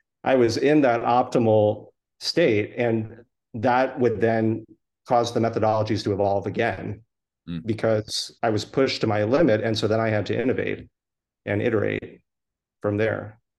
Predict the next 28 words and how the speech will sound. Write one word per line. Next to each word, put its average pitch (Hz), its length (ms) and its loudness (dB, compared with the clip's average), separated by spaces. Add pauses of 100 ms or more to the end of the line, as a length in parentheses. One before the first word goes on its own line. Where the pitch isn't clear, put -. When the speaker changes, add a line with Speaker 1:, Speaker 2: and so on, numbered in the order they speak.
(260)
Speaker 2:
It, 117 280 -12 (240)
it's 117 160 -4
a 110 60 -10
fascinating 127 520 -2
idea, 90 540 -6
right? 80 400 -12
I-, - 260 -16
it's, - 380 -10 (140)
i-, 95 200 -12
it's 104 180 -8
almost 110 300 -4
like 101 220 -4
if 101 140 -8
you'd 117 160 2
have 110 80 0
just - 280 -6
stayed 104 420 -6
in 95 100 -8
your 87 120 -8
comfort 107 440 -10
zone, 73 560 -12 (580)
it's 82 220 -10
almost 92 340 -2
like 82 220 -6
you, 82 320 -2
you 85 220 -6
would 85 140 -2
have, 76 140 -10